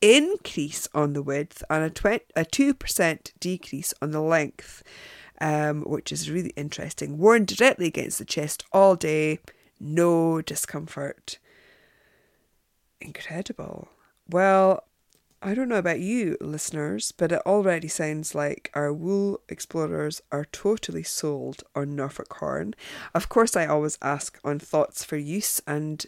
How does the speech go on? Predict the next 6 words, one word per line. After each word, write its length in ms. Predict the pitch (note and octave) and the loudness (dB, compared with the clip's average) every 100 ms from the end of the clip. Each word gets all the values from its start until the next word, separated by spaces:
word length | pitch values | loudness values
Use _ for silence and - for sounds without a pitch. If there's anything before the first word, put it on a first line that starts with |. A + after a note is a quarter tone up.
| - | -8
uh, 160 | D3 | -6
Belinda, 680 | D3+ E3 F3+ A3 G#3 F#3+ C4+ - _ - _ _ _ - | -2 0 2 2 0 0 0 -4 _ -20 _ _ _ -16
Bella 360 | D3+ E3 D#3+ D#3 | 0 4 4 2
Ra 200 | D#3 D#3 | 2 2
nineteen, 520 | D#3 D#3 D#3 F3 F3 | 0 -4 -6 -6 -4
said, 360 | - D#3 D3+ | 0 2 2